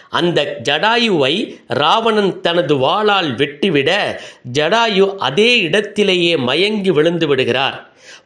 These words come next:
மயங்கிய நிலையிலும் "ராமா, ராமா" என்று அவரது உதடுகள் முனகிய வண்ணம் இருக்க,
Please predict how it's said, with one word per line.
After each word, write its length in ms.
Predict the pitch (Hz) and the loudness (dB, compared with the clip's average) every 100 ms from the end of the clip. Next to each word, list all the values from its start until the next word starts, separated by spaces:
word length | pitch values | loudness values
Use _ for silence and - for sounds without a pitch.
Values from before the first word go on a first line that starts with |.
| 101 107 | -8 -2
மயங்கிய 600 | 131 196 233 208 233 208 | 0 0 0 0 0 0
நிலையிலும் 680 | 120 135 160 120 139 262 - - _ | 0 0 0 0 0 -2 -8 -20 _
"ராமா, 720 | - 120 147 180 196 208 240 | -6 0 0 2 2 2 0
ராமா" 520 | 185 143 175 190 208 | 0 0 0 0 0
என்று 800 | 214 156 175 170 220 147 - - | 0 0 0 0 0 0 -4 -14
அவரது 600 | - 127 165 185 156 143 | -8 -4 0 0 2 0
உதடுகள் 720 | 127 165 233 233 196 190 151 - - - | 0 2 2 2 2 0 -2 -8 -20 -8
முனகிய 640 | 120 147 226 247 233 233 | -2 2 2 0 0 2
வண்ணம் 460 | 175 175 170 156 - | 2 2 0 -2 -4
இருக்க, 760 | 123 156 165 - 220 135 95 | -2 -2 -2 0 0 0 -6